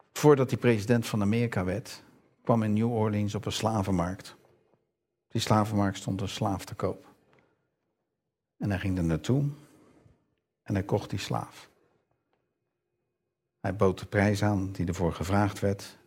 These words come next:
en hij nam hem mee. Natuurlijk druk op zo'n slavenmarkt, dus hij nam hem mee naar buiten. En toen ze ver buiten het gekruwel van de massa waren, maakte hij hem los.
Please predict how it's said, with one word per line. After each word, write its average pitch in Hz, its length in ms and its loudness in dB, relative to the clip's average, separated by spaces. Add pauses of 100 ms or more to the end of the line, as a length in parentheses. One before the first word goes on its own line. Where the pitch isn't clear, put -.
(100)
en 117 140 -2
hij 87 100 2
nam 90 180 0
hem 90 120 0
mee. 90 260 -4 (1300)
Natuurlijk 165 280 -2
druk 107 220 4
op 117 100 -8
zo'n - 160 -4
slavenmarkt, 95 760 -2
dus - 140 -10
hij 107 120 0
nam 92 340 -2 (280)
hem 104 140 -2
mee 98 120 2
naar 85 120 0
buiten. 95 460 0 (640)
En 117 100 -6
toen 101 200 -2
ze 98 100 -8
ver 101 260 4
buiten 95 320 0
het - 100 -12
gekruwel 104 540 0
van 87 140 -2
de 90 60 -2
massa 95 340 0
waren, 90 440 -2 (440)
maakte 98 320 -2
hij 90 120 -4
hem 87 160 -4
los. - 400 -6